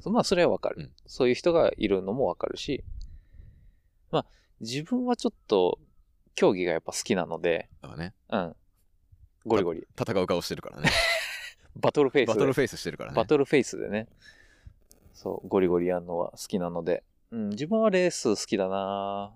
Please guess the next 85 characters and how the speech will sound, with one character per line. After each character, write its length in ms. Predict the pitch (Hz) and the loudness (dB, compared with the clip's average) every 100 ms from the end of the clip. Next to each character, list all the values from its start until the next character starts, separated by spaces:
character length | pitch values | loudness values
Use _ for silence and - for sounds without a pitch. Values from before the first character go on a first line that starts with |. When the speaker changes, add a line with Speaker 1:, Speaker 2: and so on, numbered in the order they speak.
| - | -8
Speaker 1:
ま 100 | 123 | 0
あ 20 | 117 | 2
山 200 | 123 131 | 4 2
も 100 | 98 | 0
当 120 | 95 | 0
然 140 | 92 | -2
好 80 | - | -4
き 100 | - | -2
だ 100 | 98 | -2
け 80 | 85 | -2
ど 100 | 85 | -10
ね。 140 | 92 | -8
Speaker 2:
う 20 | 95 | -6
ん。 20 | |
Speaker 1:
う 40 | |
ん。 720 | 87 85 82 76 101 95 95 - - _ _ _ - - _ _ _ _ _ _ _ _ _ _ _ _ _ - | -4 -6 -6 -6 -6 -10 -14 -20 -20 _ _ _ -20 -20 _ _ _ _ _ _ _ _ _ _ _ _ _ -2
Speaker 2:
ま 120 | 110 | 0
あ 40 | |
で 80 | 87 | 0
も 60 | 78 | -4
僕 200 | 78 85 | -8 -8
も 160 | 76 | -6
あ 40 | 69 | -8
の、 380 | 65 65 65 - _ | -10 -12 -14 -18 _
ま 60 | 95 | -8
あ 40 | |
出 160 | 82 190 | 0 2
る 140 | 240 | 2
か 140 | - 104 | 2 0
ら 140 | 71 | 0
に 100 | 69 | -6
は 80 | - | -12
ね。 260 | 87 170 - - | -6 -6 -8 -2
Speaker 1:
そ 140 | 269 | 0
う 40 | |
だ 100 | 113 | 2
ね。 240 | 92 147 95 | 2 0 0
Speaker 2:
一 260 | - 78 76 | -6 -8 -6
応 140 | 69 | -6
ね。 120 | 78 165 | -4 -2
Speaker 1:
う 40 | |
ん。 300 | 120 104 90 - _ _ _ - | -2 -2 -6 -14 _ _ _ -2
Speaker 2:
出 140 | 170 | 0
る 140 | 302 311 | 0 0
か 160 | 160 | 2
ら 120 | 127 | 2
に 100 | 92 | 0
は 60 | 78 | -4
や 60 | 71 | -8
っ 20 | - | -6
ぱ 140 | 69 | -6
あ 60 | 64 | -8
の、 240 | 64 62 | -14 -18
ち 80 | - | -6
ゃ 60 | 98 | -6
ん 60 | |
と 260 | 87 92 85 | -2 -4 0
レ 140 | 92 | 0
ー 20 | 101 | -2
ス 120 | 80 | -4
し 120 | - | -10
な 80 | 67 | -12
い 40 | |
と、 200 | - 60 | -14 -6
レ 120 | 87 | -2
ー 20 | 135 | -2
ス 100 | - | -4
に 80 | |
も 80 | 65 | -8
失 220 | - - 71 | -8 -6 -6
礼 100 | 60 | -6
で 100 | 62 | -8
す 80 | |
か 80 | - | -14
ら 80 | 71 | -12
ね。 180 | 90 123 | -10 -6
Speaker 1:
そ 120 | - 98 | 0 0
う 40 | |
だ 100 | - | 0
ね。 220 | 90 101 - _ _ _ | -6 -6 -10 _ _ _
Speaker 2:
な 100 | 87 | -10
の 100 | 73 | -10
で 100 | 67 | -12
あ 60 | 64 | -16
の、 240 | 60 - | -18 -20